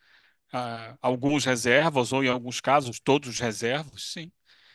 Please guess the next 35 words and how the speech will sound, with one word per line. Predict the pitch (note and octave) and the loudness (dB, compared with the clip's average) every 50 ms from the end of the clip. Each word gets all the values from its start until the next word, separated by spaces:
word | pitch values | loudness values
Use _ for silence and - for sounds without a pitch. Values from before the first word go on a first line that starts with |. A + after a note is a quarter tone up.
| _ _ _ _ _ _ - | _ _ _ _ _ _ -8
É | C#3 C#3 | -6 -4
possível | - F#3+ - - - G#3 A#3+ A3+ B3 A3+ | -2 -2 0 2 4 4 4 4 4 0
que | - G3+ | 2 2
isso | F#3+ F#3+ - - | 2 2 2 0
aconteça, | F#3+ - F3+ D#3+ - D#3+ E3 E3 - - D3+ C3 A#2+ _ _ _ _ _ _ _ _ _ _ - | -2 -2 -2 0 2 2 2 4 2 2 0 0 -2 _ _ _ _ _ _ _ _ _ _ -2
eh, | C3 C3 C3+ C3+ C3 B2+ B2 - | 0 2 2 4 2 0 -2 0
de | C3 D#3 | 2 2
repente, | C3 C3+ B2+ - D#3+ F#3 F#3+ - - C3 C#3+ _ - | 2 2 2 2 2 2 2 0 -6 -6 -8 _ -14
num | D3 C#3+ D3 D3+ D3+ D#3+ E3+ D#3+ | -12 -10 -8 -6 -2 -2 0 0
primeiro | - E3 D#3 D#3+ D#3+ E3 D#3+ D3 C3 | 2 2 4 4 4 4 4 2 0
jogo, | A#2 C#3+ D#3 F3 G#3+ B3 A#3 C4 C4+ C4+ C4 B3 _ _ _ _ _ _ - | 2 6 8 8 8 6 4 0 -4 -4 -6 -12 _ _ _ _ _ _ 4
ou | F3+ G3 G#3+ A#3+ B3+ | 8 8 8 8 8
mais | A#3+ G#3+ G#3 G#3+ A#3 G#3+ | 6 4 6 6 6 4
provavelmente | - - - A#3 G3+ G#3 G3+ G3+ F#3+ F#3 G#3+ G#3 - A3+ | 0 -4 -4 -4 -4 -2 -2 -2 -2 -4 -4 -6 -6 -6
num | G#3+ A#3+ | -4 -4
segundo | A3 - - B3+ G#3 A3 B3 B3 | -4 -4 -4 -4 -4 -4 -4 -2
jogo. | F#3 D3+ E3+ F#3+ F#3+ D3 A2+ - _ _ _ _ _ _ _ _ _ - | 0 2 2 2 0 -2 -6 -16 _ _ _ _ _ _ _ _ _ -2
Caso | - C#3 D3 D#3 D3+ | 2 2 2 2 0
você | E3+ D#3 - F3 E3 | -4 -4 -2 -4 -6
consiga | - - E3 C#3+ - E3 D#3+ E3+ | -6 -6 -6 -4 -4 -4 -4 -4
um | E3 C#3+ - - | -6 -4 -4 -2
bom | E3 D#3 | -2 0
resultado | C#3+ D#3+ D#3+ F3 D#3+ - - D#3+ E3 E3 | 0 -2 -2 -2 -2 2 4 4 4 2
no | E3+ F3+ | -2 -8
jogo | D#3 D3 F3 F3 F3 E3+ | -4 -4 -4 -4 -4 -4
de | F3+ G3 | -4 -4
ida, | F3 F3+ F3+ F3+ G#3 G#3+ - _ _ _ _ _ _ _ _ _ _ _ _ _ _ _ _ - | -2 -2 -4 -4 -6 -10 -12 _ _ _ _ _ _ _ _ _ _ _ _ _ _ _ _ -14
você | - C#3 - F3 | -10 -8 -8 -8
pode | - _ - F3+ D#3+ D#3 - | -8 _ 0 0 0 2 4
poupar | - - F#3 - E3+ D#3+ | 4 4 6 6 6 4
no | E3+ D#3+ | 4 2
jogo | E3 F3 F3 | -4 -6 -4
de | F3+ A3 | -4 0
volta. | G3 E3 C#3+ D3 - - A2+ A2+ _ _ _ _ _ _ _ _ _ _ - C3 | 4 4 4 4 2 -2 -12 -14 _ _ _ _ _ _ _ _ _ _ -14 -10
É, | B2 B2 B2 B2 B2+ A#2+ A#2 A#2+ | -8 -6 -6 -6 -6 -8 -10 -12